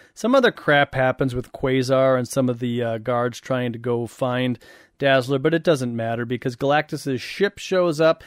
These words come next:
and sucks Dazzler up into the ship. Quasar tries to get her out, but meh, we're done with that storyline now. <laughs> So she's in the, the sphere, the sphere ship of Galactus, and she meets R eleven, and, uh,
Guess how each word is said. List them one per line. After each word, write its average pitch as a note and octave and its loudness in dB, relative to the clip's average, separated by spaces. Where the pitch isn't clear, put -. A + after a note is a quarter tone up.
and B2+ -4
sucks - -2
Dazzler E3+ 2
up D#3 2
into F#3+ -2
the F3+ 0
ship. E3+ -2
Quasar F3+ 2
tries E3+ 2
to D#3+ -4
get D#3 2
her D#3 2
out, D3+ 2
but C3 0
meh, E3 -2
we're E3+ -4
done C3 -2
with A2+ -8
that G#2+ -8
storyline A2 -8
now. G#2+ -8
<laughs> - -20
So - -2
she's A3 -2
in G3 2
the, C#3 4
the C3 -6
sphere, F3+ 2
the C3+ -4
sphere F3 0
ship E3+ 0
of C3 -4
Galactus, D3 0
and B2 -4
she C#3+ -4
meets C#3+ -2
R C#3+ 2
eleven, C#3+ 0
and, C3 0
uh, B2+ 2